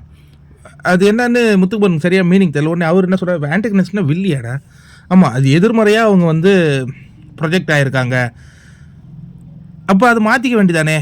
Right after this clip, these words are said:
அப்படின்னு தீபக் சொல்ற. "இது, அதுதான் என்னுடைய கேரக்டர், அ, நான் ஏன் மாத்திக்கணும்?" அப்படின்னு சொல்றாங்க. அப்ப எல்லாமே பிளான் தானே. ஏன்னா கார்னர் கார்டுங்கிறது இப்ப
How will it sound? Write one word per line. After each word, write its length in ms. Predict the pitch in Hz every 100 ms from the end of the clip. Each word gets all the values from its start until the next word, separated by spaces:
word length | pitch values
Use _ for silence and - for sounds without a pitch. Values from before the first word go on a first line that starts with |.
| 135
அப்படின்னு 460 | 147 151 170 170 139
தீபக் 240 | 170 160
சொல்ற. 100 | 143 -
"இது, 240 | - 208 262
அதுதான் 500 | 180 180 240 262 247
என்னுடைய 560 | 196 190 190 190 170 147
கேரக்டர், 540 | 180 196 175 139 117 - - _ _ _ _ -
அ, 400 | 131 139 131 131
நான் 220 | 123 165 214
ஏன் 200 | 208 185
மாத்திக்கணும்?" 460 | 165 156 139 131 131
அப்படின்னு 260 | 135 151 151
சொல்றாங்க. 260 | 143 139
அப்ப 200 | 139 151
எல்லாமே 340 | 185 190 233 254
பிளான் 320 | 190 185 202
தானே. 240 | 208 165 131 127 _ - -
ஏன்னா 240 | 202 240 196
கார்னர் 420 | 190 226 247 214
கார்டுங்கிறது 560 | 180 180 180 175 185
இப்ப 420 | 151 135 139 147